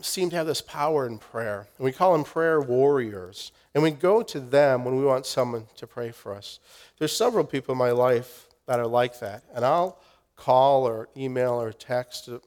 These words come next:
whenever anything as big is coming up. And lots of times I'll go to them before I even go to God himself because I want them praying for me. And these are ones who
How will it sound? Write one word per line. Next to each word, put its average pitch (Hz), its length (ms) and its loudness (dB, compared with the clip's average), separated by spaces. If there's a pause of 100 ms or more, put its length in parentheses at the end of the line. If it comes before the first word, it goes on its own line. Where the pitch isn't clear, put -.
(180)
whenever 147 600 -2
anything 135 540 -4
as 113 140 -12
big 131 260 -4
is 110 100 -14
coming 117 300 -6
up. 113 140 -6 (280)
And 139 120 2
lots 190 280 4
of 170 80 -4
times 143 280 0
I'll 151 100 4
go 170 140 2
to 143 100 2
them 135 380 2
before 123 340 -2
I 123 40 -2
even 120 200 -6
go 120 140 2
to 117 60 -10
God 113 420 -6
himself - 640 -6 (340)
because 127 320 -4
I 123 80 2
want 131 440 0
them 120 360 0 (260)
praying 123 500 -4
for 127 340 -4
me. 110 220 -12 (600)
And 151 160 2
these 262 220 2
are 196 120 6
ones 135 400 4
who 123 360 -2